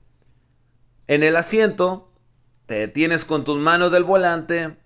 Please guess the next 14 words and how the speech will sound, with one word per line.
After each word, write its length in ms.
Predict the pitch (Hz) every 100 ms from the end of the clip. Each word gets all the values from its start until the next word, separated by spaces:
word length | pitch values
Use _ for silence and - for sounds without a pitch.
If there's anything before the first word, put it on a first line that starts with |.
| _ _
y 100 | 120
entonces 720 | 120 120 147 143 147 147 - _ _ _
existe 540 | 113 113 190 185 170
la 140 | 139 -
probabilidad 720 | 117 120 131 143 170 202 _ _ _ _ _ -
de 160 | 117
que, 80 | 117
bueno, 360 | 113 135 139 -
pues 400 | 139 143 - -
no 320 | 127 139 147
te 100 | 147
pase 460 | 127 - 135 - 135
nada 260 | 127 113 104
grave. 400 | 101 90 -